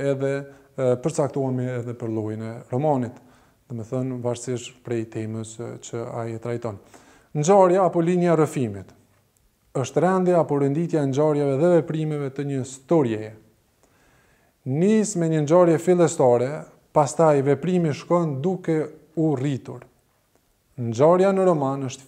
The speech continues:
fiktive, do me thënë, e imagjinuar, edhe pse mund të mbështetet pjesërisht edhe mbi ngjarje reale. Struktura,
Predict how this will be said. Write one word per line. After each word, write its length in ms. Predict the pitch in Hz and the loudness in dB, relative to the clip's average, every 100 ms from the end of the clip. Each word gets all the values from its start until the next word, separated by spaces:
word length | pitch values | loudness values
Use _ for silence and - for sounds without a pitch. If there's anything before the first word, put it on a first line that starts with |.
| - | -10
fiktive, 540 | 185 175 151 113 113 123 139 _ - | -8 -6 -6 -6 -8 -14 -18 _ -16
do 100 | 127 | -14
me 80 | 123 | -12
thënë, 360 | 127 123 123 | -12 -12 -12
e 800 | 120 - _ _ _ _ _ - | -14 -18 _ _ _ _ _ -2
imagjinuar, 720 | 170 175 156 147 123 151 175 170 - | 2 2 2 2 0 -2 -4 -4 0
edhe 280 | 208 202 202 | 4 4 4
pse 220 | 190 185 185 - - | 2 2 0 -12 -4
mund 240 | 196 220 202 | 2 2 4
të 140 | 190 | 4
mbështetet 540 | 175 170 208 196 175 190 | 6 4 2 2 2 2
pjesërisht 500 | 190 185 185 175 170 | 2 4 2 2 2
edhe 160 | 160 | 2
mbi 220 | 151 147 139 | 0 0 2
ngjarje 380 | 135 143 131 123 | 4 4 4 2
reale. 400 | 120 110 110 120 - _ _ _ _ _ _ _ _ _ _ _ _ | 0 0 -6 -12 -20 _ _ _ _ _ _ _ _ _ _ _ _
Struktura, 720 | - - 220 208 143 117 120 | -10 -2 0 2 2 2 0